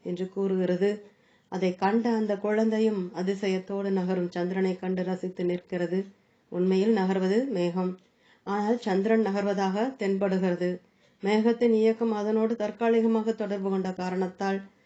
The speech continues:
சந்திரன் மீது ஆரோபிக்கப்படுகிறது அல்லது ஏற்றி கூறப்படுகிறது. அதுபோல் பொறிப்புலன்களுடன் தற்காலிக தொடர்பு கொண்டு விளங்கும் காரணத்தினால் அவற்றின் செயல்கள் ஆத்மாவின் மீது ஏற்றி கூறப்படுகின்றன.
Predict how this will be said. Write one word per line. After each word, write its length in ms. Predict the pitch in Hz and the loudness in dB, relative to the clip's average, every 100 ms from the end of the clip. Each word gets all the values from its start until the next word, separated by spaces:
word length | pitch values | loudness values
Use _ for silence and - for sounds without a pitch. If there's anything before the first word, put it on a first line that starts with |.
| _ _ | _ _
சந்திரன் 400 | - 196 214 214 | -2 0 2 2
மீது 220 | 208 196 190 | 2 2 0
ஆரோபிக்கப்படுகிறது 1080 | 185 196 190 196 196 185 185 190 196 190 220 | 0 0 0 0 -2 -4 -2 -2 0 0 0
அல்லது 340 | 190 185 170 175 | -2 -2 -2 -2
ஏற்றி 300 | 180 190 190 | 0 0 -2
கூறப்படுகிறது. 1300 | 185 185 175 208 254 _ _ _ 185 180 180 175 175 180 175 _ _ _ _ - | -4 -4 -2 -4 -6 _ _ _ -2 0 0 -2 0 -2 -4 _ _ _ _ -2
அதுபோல் 440 | 180 185 214 226 233 - | -2 0 -2 -2 -2 -8
பொறிப்புலன்களுடன் 1000 | 196 196 214 202 196 196 190 190 214 285 277 | -4 -2 -2 -2 -2 0 0 0 0 -2 -6
தற்காலிக 640 | 185 175 220 226 233 240 | -6 -6 0 2 4 2
தொடர்பு 360 | 233 202 214 202 | 0 0 0 0
கொண்டு 280 | 208 214 196 | -2 -2 -2
விளங்கும் 440 | 190 190 180 180 170 - | 0 0 -2 -2 -4 -4
காரணத்தினால் 720 | 170 175 180 185 180 190 226 | -4 0 -2 -2 -2 2 2
அவற்றின் 420 | 185 180 185 175 | 0 -4 -4 -4
செயல்கள் 480 | 190 202 226 214 247 - _ _ _ | -2 2 2 2 0 -4 _ _ _
ஆத்மாவின் 600 | 180 220 226 240 233 233 | 0 0 2 4 4 4
மீது 200 | 226 233 | 4 4
ஏற்றி 260 | 226 196 220 | 2 0 -6
கூறப்படுகின்றன. 920 | 196 190 190 185 175 170 180 175 180 | -6 -4 -4 -4 -4 -2 -4 -2 -2